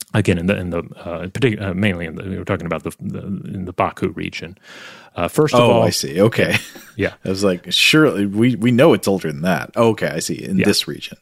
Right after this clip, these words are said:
Speaker 2: yeah.
Speaker 1: Uh, so, first of all, the history is complex due to the existence of both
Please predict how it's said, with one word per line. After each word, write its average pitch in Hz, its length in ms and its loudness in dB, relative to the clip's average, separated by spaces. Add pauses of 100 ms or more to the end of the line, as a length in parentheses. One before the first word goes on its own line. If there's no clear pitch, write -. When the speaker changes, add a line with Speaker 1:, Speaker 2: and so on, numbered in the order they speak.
Speaker 2:
yeah. - 140 -6 (340)
Speaker 1:
Uh, 107 160 2
so, 117 320 2 (240)
first 151 260 0
of 123 80 2
all, 110 80 4
the 104 80 2
history 143 720 2 (140)
is 117 340 2
complex 123 720 0
due 107 180 4
to 107 100 4
the 104 160 4
existence 98 680 0 (260)
of 90 200 -2
both 104 260 2